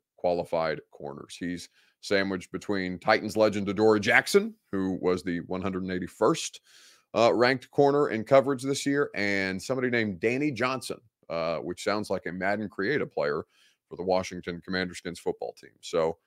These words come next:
Christian Fulton with a season, uh, grade in coverage of forty-six point nine per Pro Football Focus.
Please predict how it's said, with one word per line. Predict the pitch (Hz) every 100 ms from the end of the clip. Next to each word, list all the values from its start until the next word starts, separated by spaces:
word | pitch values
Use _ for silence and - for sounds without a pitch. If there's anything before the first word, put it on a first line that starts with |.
| _ _ _
Christian | 131 - 117
Fulton | 123 120 107
with | 104 104
a | 95 92 - _ _ _ -
season, | - 165 180 170 175 160 156 - _ _ 127
uh, | 123 117 107 - _ _ -
grade | 107 135 143 110 95 101 117 _ _ _ _ _ -
in | 131 139
coverage | - 156 101 95 92
of | - 92
forty-six | - - 131 143 151 - - 113 - - _ -
point | 92 -
nine | 98 101 67 62 - _ _ _ _
per | 78 76 _
Pro | 82 85 - _
Football | 85 - 64 - - _
Focus. | - - - - -